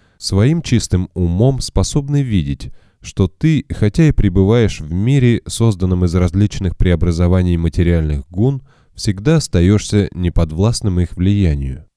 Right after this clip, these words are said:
Как из дерева можно получить огонь, «Из коровьего вымени молоко, из земли вырастить зерно и добыть воду,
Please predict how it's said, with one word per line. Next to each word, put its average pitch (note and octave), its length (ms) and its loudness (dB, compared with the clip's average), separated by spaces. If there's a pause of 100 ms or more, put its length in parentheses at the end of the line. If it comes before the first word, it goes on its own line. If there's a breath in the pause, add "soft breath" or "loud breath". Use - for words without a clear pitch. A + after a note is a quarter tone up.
(2750)
Как G2 280 0
из E2+ 120 0
дерева F2+ 360 2
можно F2+ 320 0
получить E2+ 480 0
огонь, G#2+ 400 0 (340)
«Из - 160 -6
коровьего G#2+ 560 0
вымени F2+ 640 0
молоко, D#2 840 -2 (120)
из F2+ 160 0
земли B2 360 2
вырастить E2+ 540 0
зерно E2+ 400 0
и D#2+ 60 2
добыть D2+ 400 -2
воду, A2 580 -2